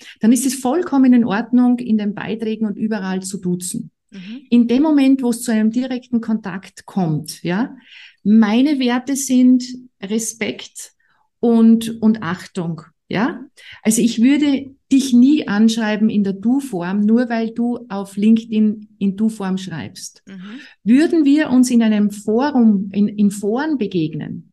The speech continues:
Speaker 1: ja, wo es um einen Austausch geht, jetzt auf Facebook, ja, dann ist das etwas anderes.
Speaker 2: Mhm.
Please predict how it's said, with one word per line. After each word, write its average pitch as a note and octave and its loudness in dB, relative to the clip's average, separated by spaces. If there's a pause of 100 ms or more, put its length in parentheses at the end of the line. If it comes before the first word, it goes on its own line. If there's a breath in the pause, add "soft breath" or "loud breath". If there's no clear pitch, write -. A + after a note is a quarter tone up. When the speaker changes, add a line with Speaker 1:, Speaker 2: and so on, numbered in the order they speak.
(100)
Speaker 1:
ja, A#3 -6 (300 loud breath)
wo A3 0
es A3+ 0
um A3 2
einen F3+ -6
Austausch A#3 -6
geht, F3+ -4 (280 soft breath)
jetzt F#3 -4
auf - -8
Facebook, - -4
ja, G#3+ -4 (440 soft breath)
dann A#3+ 2
ist C#4 -2
das C#4+ -6
etwas B3+ -8
anderes. D3+ -8 (160)
Speaker 2:
Mhm. F#3+ -20